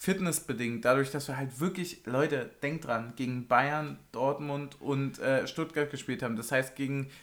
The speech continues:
drei aus den ersten sieben, ja. Ähm, dass die, dass die vielleicht beeinträchtigt sind und so weiter. Vielleicht ist, vielleicht ist es irgendwie der Punkt, der uns heute so quasi irgendwie gefehlt hat und gleichzeitig Paderborn auch einen fucking geilen Tag erwischt hat,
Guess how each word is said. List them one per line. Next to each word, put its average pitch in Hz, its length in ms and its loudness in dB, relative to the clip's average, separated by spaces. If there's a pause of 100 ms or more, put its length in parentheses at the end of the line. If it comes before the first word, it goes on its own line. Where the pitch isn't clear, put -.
(160)
drei 143 420 6
aus 147 240 2
den 139 440 -2 (220)
ersten 143 400 4
sieben, 123 360 -2
ja. 117 280 0 (520)
Ähm, 123 260 -2 (1300)
dass 151 220 0
die, 156 200 -10
dass 156 200 0
die 160 100 -4
vielleicht 156 320 2
beeinträchtigt 160 680 -2
sind 131 220 -4
und 117 120 -8
so 113 140 -4
weiter. 110 320 2 (300)
Vielleicht 143 480 4
ist, - 260 -4 (120)
vielleicht - 520 -4
ist - 160 -6
es 185 140 -4
irgendwie 180 340 -2
der 143 260 2
Punkt, 196 500 -2
der 147 220 0
uns 165 400 -4
heute 196 360 4
so 180 160 -4
quasi 165 500 -2
irgendwie 165 320 -4
gefehlt 190 480 -2
hat 202 140 -4
und 160 200 -4
gleichzeitig 165 640 4
Paderborn 165 520 2
auch - 180 0
einen 165 100 0
fucking 220 420 2
geilen 185 320 4
Tag 185 300 6
erwischt 156 340 -4
hat, 180 180 2